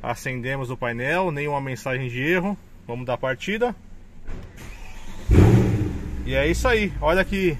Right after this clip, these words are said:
bacana, beleza? Precisa fazer uma chave de Mercedes? Chama a gente no WhatsApp, nosso WhatsApp tá aqui em cima.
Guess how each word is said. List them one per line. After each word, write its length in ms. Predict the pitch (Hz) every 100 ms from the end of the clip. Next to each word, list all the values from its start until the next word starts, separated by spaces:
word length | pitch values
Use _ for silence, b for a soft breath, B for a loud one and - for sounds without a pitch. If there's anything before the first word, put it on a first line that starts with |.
| 139
bacana, 640 | 151 156 - 160 131 101 B B B -
beleza? 600 | 123 170 233 196 170 107 - - -
Precisa 320 | - 143 208 196
fazer 220 | 190 180
uma 140 | 175
chave 240 | - 165 147
de 80 |
Mercedes? 680 | 147 135 - 196 180 - - - - - - - -
Chama 200 | 160 170
a 60 |
gente 180 | 165 160
no 60 | 143
WhatsApp, 460 | 127 117 170 -
nosso 220 | 139 131
WhatsApp 340 | 143 127 135 131
tá 80 | 123
aqui 120 | 113
em 60 | 110
cima. 420 | - 190 196